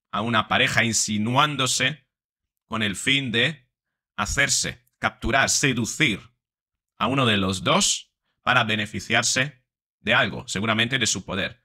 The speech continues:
Nicolás Maduro sabe que Rusia, cree que Rusia tiene mucho poder. Pero tal vez el que no sabe dónde se va a meter y el que se va a secar va a ser Nicolás Maduro y pronto.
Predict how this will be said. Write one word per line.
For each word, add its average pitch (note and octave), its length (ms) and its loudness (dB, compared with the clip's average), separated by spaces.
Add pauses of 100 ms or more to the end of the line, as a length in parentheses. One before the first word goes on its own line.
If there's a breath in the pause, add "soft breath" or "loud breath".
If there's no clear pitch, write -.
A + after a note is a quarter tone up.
(120)
Nicolás A#2 260 0
Maduro C3+ 240 0
sabe B2+ 200 0
que - 80 -4
Rusia, D3 540 -4 (100)
cree D3 300 0
que A#2 140 -4
Rusia B2+ 320 -2
tiene A#2+ 180 0
mucho A2+ 300 -2
poder. G#2 400 -4 (1400)
Pero A2+ 200 0
tal A#2 160 2
vez - 260 0
el A#2+ 100 0
que A#2+ 120 -2
no B2 80 0
sabe B2 320 2
dónde G2+ 200 -4
se G#2 140 -2
va G#2 80 -2
a A2+ 40 0
meter F#2+ 280 -4
y F#2+ 100 -4
el F2+ 80 -6
que F#2+ 80 -6
se F2+ 160 -4
va F2 100 2
a - 40 0
secar - 460 -2 (420)
va G#2+ 80 2
a G#2 60 0
ser - 440 0 (180)
Nicolás B2 420 0
Maduro A2+ 500 -2
y C3 100 2
pronto. - 540 -6